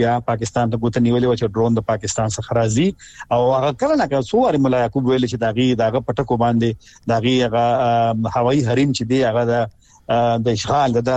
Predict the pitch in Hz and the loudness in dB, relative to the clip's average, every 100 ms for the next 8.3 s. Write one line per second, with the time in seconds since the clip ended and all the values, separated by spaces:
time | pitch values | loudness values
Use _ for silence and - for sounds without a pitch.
0 | 131 131 127 120 - 139 120 107 110 127 | -2 -4 -2 -2 0 0 0 -2 -2 -2
1 | 113 123 117 120 135 139 156 180 147 147 | 0 0 0 0 0 0 0 0 0 -2
2 | 127 117 - 110 107 98 95 151 - - | -2 -6 -6 -8 -8 -8 -2 -2 -4 -10
3 | - 127 131 120 - 120 117 127 156 147 | -6 -2 -2 -2 -2 0 2 2 0 -2
4 | 143 147 135 - 131 131 127 123 - _ | -2 -2 -2 0 0 0 0 -4 -10 _
5 | 131 139 151 139 139 220 190 208 214 208 | -4 0 0 0 0 0 0 0 0 0
6 | 190 185 196 214 202 170 160 220 185 196 | 0 0 0 2 2 0 -2 -2 -2 0
7 | 190 185 175 180 180 170 156 156 202 202 | 0 0 -2 0 0 0 -2 -2 -2 -2
8 | 165 180 | 0 0